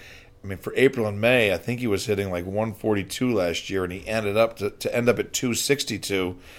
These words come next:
means you hit well over, you know, three hundred, almost four hundred for a long s-, stretch of the season.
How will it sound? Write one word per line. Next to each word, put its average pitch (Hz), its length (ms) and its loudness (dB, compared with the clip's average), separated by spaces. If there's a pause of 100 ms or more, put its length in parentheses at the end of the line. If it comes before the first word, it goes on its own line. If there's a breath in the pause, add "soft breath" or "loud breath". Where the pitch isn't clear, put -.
(160 loud breath)
means 110 300 -4
you 117 80 2
hit 110 220 6
well 117 260 6
over, 104 480 4 (100)
you 110 120 -4
know, 98 80 0
three 120 240 -2
hundred, 107 400 2
almost 104 260 2
four 123 260 6
hundred 95 300 -2
for 95 100 -2
a 92 60 4
long 101 380 4
s-, - 260 -6
stretch 101 320 0
of 92 80 -8
the 90 60 -6
season. 101 420 -6